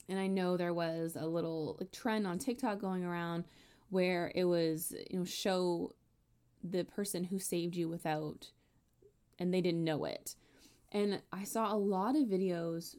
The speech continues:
where people showed other people, and particularly,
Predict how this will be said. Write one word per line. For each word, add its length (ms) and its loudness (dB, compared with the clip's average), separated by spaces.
where 720 -2
people 840 4
showed 440 2
other 220 4
people, 420 0
and 140 6
particularly, 840 4